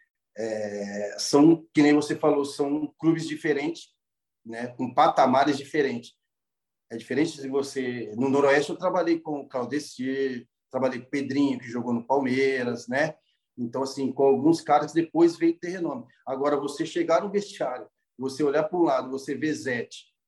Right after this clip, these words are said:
você vê Ronaldão, você vê Miller,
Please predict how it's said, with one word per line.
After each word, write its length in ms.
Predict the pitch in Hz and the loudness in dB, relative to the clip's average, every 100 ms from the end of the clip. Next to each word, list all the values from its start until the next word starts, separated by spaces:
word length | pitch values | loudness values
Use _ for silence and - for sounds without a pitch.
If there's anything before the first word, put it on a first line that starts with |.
| _ _ _ _ | _ _ _ _
você 240 | - 120 135 | -14 -4 -2
vê 140 | 151 | 0
Ronaldão, 720 | 156 170 165 147 139 120 - _ _ _ _ _ - | 2 4 4 2 0 -2 -8 _ _ _ _ _ -14
você 340 | 127 127 139 | -10 -2 0
vê 200 | 135 160 | 2 2
Miller, 560 | 180 165 160 139 113 | 4 4 4 2 -2